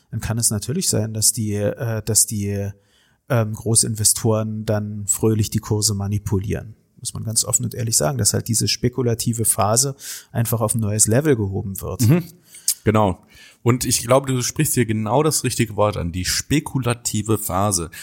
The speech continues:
Speaker 2: Das ist nämlich immer noch die Phase, wo Bitcoin eben nicht als alltägliches Zahlungsmittel genutzt wird, wo die Leute nicht ihre Klamotten und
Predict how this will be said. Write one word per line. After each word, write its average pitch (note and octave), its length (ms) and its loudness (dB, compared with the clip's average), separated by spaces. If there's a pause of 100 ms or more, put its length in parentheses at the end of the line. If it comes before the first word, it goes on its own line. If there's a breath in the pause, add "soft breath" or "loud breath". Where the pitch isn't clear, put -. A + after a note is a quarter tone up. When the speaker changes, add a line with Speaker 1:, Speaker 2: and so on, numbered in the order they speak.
(140 loud breath)
Speaker 2:
Das - 160 0
ist B2 140 2
nämlich A#2+ 320 0
immer E3 220 2
noch A#2 180 4
die G2+ 160 -10
Phase, G#2 460 -2
wo A2 120 0
Bitcoin A2+ 460 0
eben G#2 340 0
nicht - 400 0 (220 soft breath)
als G2 260 2
alltägliches G2 800 -2
Zahlungsmittel G2 640 0
genutzt F2+ 460 -4
wird, B2 220 0 (320 loud breath)
wo G#2 80 2
die G2 100 4
Leute G#2 320 2
nicht C3+ 380 4
ihre G#2 320 2
Klamotten A2+ 680 2
und G2+ 360 -4